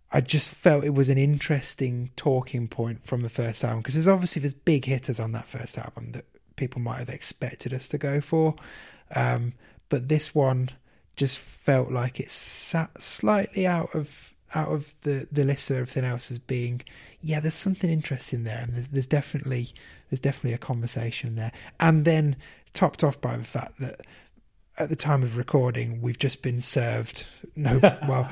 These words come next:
Speaker 1: slight pun intended, we've just been served an absolutely stonking cover of it from Employed to Serve, which we will get onto later.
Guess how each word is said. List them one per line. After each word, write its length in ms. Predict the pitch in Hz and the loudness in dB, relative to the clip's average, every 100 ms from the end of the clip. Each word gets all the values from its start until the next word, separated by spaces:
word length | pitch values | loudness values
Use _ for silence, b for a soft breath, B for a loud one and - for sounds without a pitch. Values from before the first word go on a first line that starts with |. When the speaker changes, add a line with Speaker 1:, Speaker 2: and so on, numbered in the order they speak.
| - | -2
Speaker 1:
slight 380 | - 165 147 - | 6 6 6 4
pun 160 | 139 | 2
intended, 480 | 131 135 165 139 131 | 2 0 2 2 4
we've 340 | 135 143 180 - | 2 2 0 4
just 180 | 185 175 | 4 4
been 140 | 156 | 2
served 500 | 139 175 147 135 127 - - | 4 6 6 6 2 -8 -4
an 80 | |
absolutely 400 | 151 156 - 135 | -4 -2 -2 -2
stonking 680 | - - - 143 135 135 123 | -2 -2 0 0 0 -2 0
cover 300 | 151 127 127 | 2 2 0
of 80 | 120 | -4
it 120 | 123 | -6
from 200 | - 127 | -4 -2
Employed 340 | 123 131 120 - | -2 -2 -4 -6
to 60 | |
Serve, 280 | - 127 120 | -6 -6 -6
which 140 | 131 - | -6 -4
we 40 | |
will 60 | 123 | -4
get 160 | 127 127 | -2 -4
onto 300 | 127 - 123 | -4 -2 -2
later. 420 | 123 123 - | -4 -4 -6